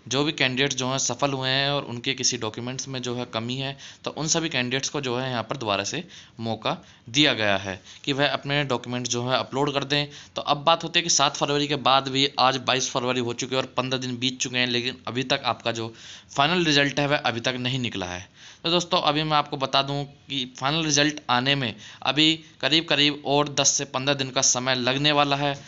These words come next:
पन्द्रह दिन तो आप मान के चलिए कि दस से पन्द्रह दिन का समय जो है आपका लगेगा ही लगेगा। तो हम इस प्रकार कह सकते हैं कि जो आपका एक्सपेक्टेड टाइम पीरियड है कि आपके फाइनल रिजल्ट के आने का, वह आपका दस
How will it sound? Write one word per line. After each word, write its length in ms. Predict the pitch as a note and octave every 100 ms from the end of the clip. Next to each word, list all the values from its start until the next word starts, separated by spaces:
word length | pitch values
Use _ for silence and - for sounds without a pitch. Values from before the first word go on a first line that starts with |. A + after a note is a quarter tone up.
| - -
पन्द्रह 200 | C#3 D#3+
दिन 180 | D#3+ D#3+
तो 120 | D#3+
आप 140 | D3+ D3
मान 200 | C#3 D3
के 60 |
चलिए 260 | D3 C#3 C#3
कि 160 | C3+ D3
दस 140 | C3+
से 140 | - C#3+
पन्द्रह 260 | C3+ C3+
दिन 140 | C3+ C3+
का 120 | C3+
समय 280 | - B2+ C3
जो 100 | C3+
है 60 |
आपका 240 | B2+ B2 C3
लगेगा 360 | A#2 A#2+ C3
ही 120 | C3+ C3+
लगेगा। 440 | B2+ B2+ B2 B2+ B2+ - -
तो 80 | -
हम 260 | D#3 E3 E3+
इस 120 | - -
प्रकार 280 | C#3 D3+ D3
कह 180 | D3 C3+
सकते 300 | D3+ - D#3
हैं 80 | D3
कि 120 | D3
जो 100 | C3+
आपका 320 | - B2+ - -
एक्सपेक्टेड 520 | B2+ - C3+ - E3 D#3
टाइम 160 | D3
पीरियड 320 | C#3+ C#3 C3
है 60 | C3+
कि 120 | C3
आपके 260 | B2+ - C3
फाइनल 380 | B2+ B2 C3+ C#3
रिजल्ट 760 | C#3+ - - - B2 C3+ B2+
के 160 | - D3+ C3
आने 220 | B2 B2
का, 160 | A#2 G2+ G#2 - -
वह 140 | D3
आपका 360 | D3 C3+ C3+ C3 B2+
दस 340 | C#3+ - -